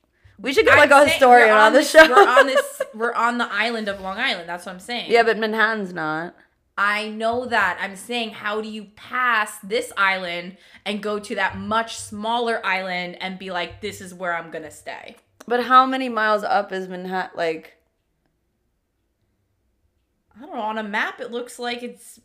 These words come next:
Speaker 2: it's past us. Do you get what I'm saying? If you're coming from Europe, you have to pass Long Island. So why wouldn't you just be like, "You know what? That's where I'm gonna stay 'cause it's close." Why keep sailing, you know?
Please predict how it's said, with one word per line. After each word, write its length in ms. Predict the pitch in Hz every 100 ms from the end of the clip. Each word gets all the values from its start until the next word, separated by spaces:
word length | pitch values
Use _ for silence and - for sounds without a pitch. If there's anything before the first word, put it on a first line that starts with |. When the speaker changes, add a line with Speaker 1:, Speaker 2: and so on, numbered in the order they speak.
| _
Speaker 2:
it's 320 | - 196 - -
past 500 | - 220 254 240 220
us. 520 | 262 - - - _ _ _ _ _ _ _ _ _ _ _ _ _ _ _ _ _ _ _ _ _ _
Do 80 | 220
you 40 | 262
get 120 | 359
what 100 | 427
I'm 60 |
saying? 280 | 330 254 240
If 100 | 233
you're 100 | 240
coming 280 | 269 311 359
from 200 | 311 240
Europe, 400 | 233 214 156 147
you 100 | 208
have 200 | 220 262
to 80 | 269
pass 380 | 254 233 214 -
Long 180 | 196 190
Island. 460 | 190 196 - - _ _ _ _ _ _ _ _ _
So 140 | -
why 160 | 226 247
wouldn't 220 | 277 269
you 80 | 269
just 140 | 240
be 100 | 233
like, 260 | 226 214 -
"You 60 | 170
know 120 | 196
what? 300 | 220 233 233
That's 240 | 170 175 -
where 80 | 214
I'm 140 | 214
gonna 140 | 214 220
stay 540 | - 254 233 214 208
'cause 120 | 196 180
it's 80 | _
close." 640 | 247 240 190 208 - _ _ _ _ _ _ _ _ _ _ _ _ _ _ _
Why 220 | 190 214
keep 240 | 226 247 -
sailing, 640 | - 226 220 196 139 143 165
you 40 |
know? 380 | 160 165 196